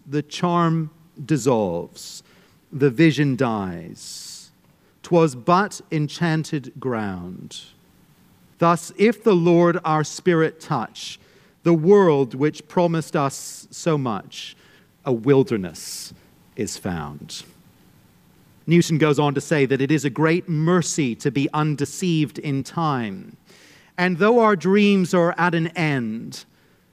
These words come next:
when the Lord in his kindness shatters the illusion for us,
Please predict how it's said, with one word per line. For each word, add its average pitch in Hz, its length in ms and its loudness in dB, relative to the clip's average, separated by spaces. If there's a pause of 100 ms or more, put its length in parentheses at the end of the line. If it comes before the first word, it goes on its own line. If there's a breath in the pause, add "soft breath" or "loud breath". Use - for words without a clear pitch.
(120)
when 170 200 0
the 175 80 4
Lord 196 260 6
in 185 120 4
his 165 180 0
kindness 160 420 0
shatters 185 560 0
the 175 140 0
illusion 156 420 2
for 131 320 -2
us, - 440 -6